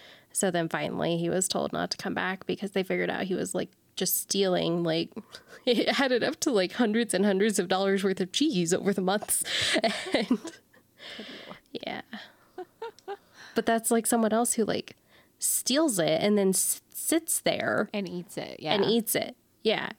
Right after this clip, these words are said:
Speaker 1: Maybe
Speaker 2: Oh.
Speaker 1: that makes it less obvious that he was stealing
Speaker 2: It,
Speaker 1: it.
Speaker 2: yeah, it probably does, 'cause you're probably like, "Oh, I'm just trying it right now, and then I'm gonna go pay for it real quick."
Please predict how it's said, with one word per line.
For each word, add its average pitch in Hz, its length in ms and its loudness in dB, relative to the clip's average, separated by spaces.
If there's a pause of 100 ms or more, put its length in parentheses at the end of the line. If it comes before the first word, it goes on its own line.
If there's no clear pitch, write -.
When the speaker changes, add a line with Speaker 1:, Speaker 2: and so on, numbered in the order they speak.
(140)
Speaker 1:
Maybe 220 220 4
Speaker 2:
Oh. 247 40 2
Speaker 1:
that 240 160 2
makes 208 200 2
it - 120 0
less 180 260 0
obvious 220 640 0
that 233 180 -6
he 247 120 0
was 240 140 0
stealing 254 440 2
Speaker 2:
It, 269 60 2
Speaker 1:
it. 294 140 4
Speaker 2:
yeah, 202 100 0
it 151 180 -2
probably 262 380 -2
does, 240 300 -2
'cause 185 160 -10
you're 190 120 -2
probably 185 220 0
like, 165 220 -2
"Oh, 240 80 -2
I'm 254 160 -2
just 247 180 -4
trying 262 260 0
it 208 60 -6
right 190 160 -4
now, 202 160 -6
and 190 80 -8
then 185 80 -6
I'm 185 100 -6
gonna 175 120 -6
go 165 140 -4
pay 294 280 -6
for 170 300 -2
it - 100 -6
real 156 140 -4
quick." - 520 -8